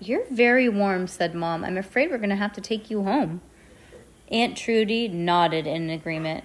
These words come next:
"No," begged Heidi, "I'll be okay." Oh, she's probably about to cry. That's so sad. "Try and take a little nap," suggested Aunt Trudy, "and come back this afternoon." Heidi thought about it. For a moment, maybe a nap would do the trick.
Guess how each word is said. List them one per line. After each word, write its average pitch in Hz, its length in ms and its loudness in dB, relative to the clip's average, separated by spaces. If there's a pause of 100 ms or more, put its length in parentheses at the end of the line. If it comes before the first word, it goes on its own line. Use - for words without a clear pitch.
(160)
"No," 311 1000 6
begged 294 300 6
Heidi, 311 280 0
"I'll 285 120 2
be 320 220 -2
okay." 330 680 -2
Oh, 190 200 0
she's - 160 -10
probably 175 240 -4
about - 160 -6
to 180 80 -6
cry. 170 320 -6 (760)
That's - 160 -6
so - 100 -6
sad. 208 360 -6 (680)
"Try 226 220 -4
and 311 120 4
take 381 180 2
a 403 40 6
little 392 240 4
nap," 392 300 0
suggested 202 500 0
Aunt 190 220 -2
Trudy, 214 320 -2
"and 170 160 -4
come 370 240 2
back 339 220 2
this 311 180 0
afternoon." 220 680 2 (880)
Heidi 214 300 4
thought 175 220 2
about 160 220 2
it. - 180 -4
For 202 160 2
a 196 40 6
moment, 202 360 2 (380)
maybe 214 260 0
a 196 60 2
nap 196 320 -2
would 208 260 0
do 180 160 -4
the 165 100 -4
trick. 170 420 -10